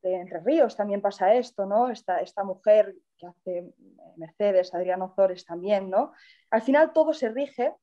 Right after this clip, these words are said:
un poco por esta lucha de, de poder, y de, que es, que es la vida misma, ¿no? Entonces, <laughs> es interesante,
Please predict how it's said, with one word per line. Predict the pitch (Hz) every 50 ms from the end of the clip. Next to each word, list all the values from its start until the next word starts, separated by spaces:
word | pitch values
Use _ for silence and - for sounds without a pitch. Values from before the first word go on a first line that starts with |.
| _ _ _ _ _ _ _ _ -
un | 226 233 -
poco | 240 247 247 247 233
por | - 208 196
esta | 202 - - 254 220
lucha | 220 247 262 254 - - 233 233 269 -
de, | 226 190 190 190 190 180 175 175 175 170 170 165 165 160 160 165 _ _ _ _ _ _ _ _ _ _ _ _ _ _ _ _ _ _ _ _ _ _ _ _ _ _ _ -
de | - 170 180 175
poder, | - 151 156 185 196 - - _ _ _ _ _ _ _ _
y | - 165 156
de, | 156 151 151 147 _ _ _ _ _ _ _ _ _ _ _ _ _ -
que | 175 175
es, | 175 - -
que | - 185
es | 185 190
la | 185 180
vida | 175 180 175 165 165
misma, | 170 175 175 - 170 156 160
¿no? | 170 190 247 - _ - - - - - - - - - -
Entonces, | 190 185 196 196 _ _ - 202 202 - _ _ -
<laughs> | - 254 247 269 - - - - _ _ _ _ _ _ _ _ _ - 311 359 349 339 330 311 285 262 - - _ -
es | 220 208 -
interesante, | 254 247 269 233 220 - 233 233 254 240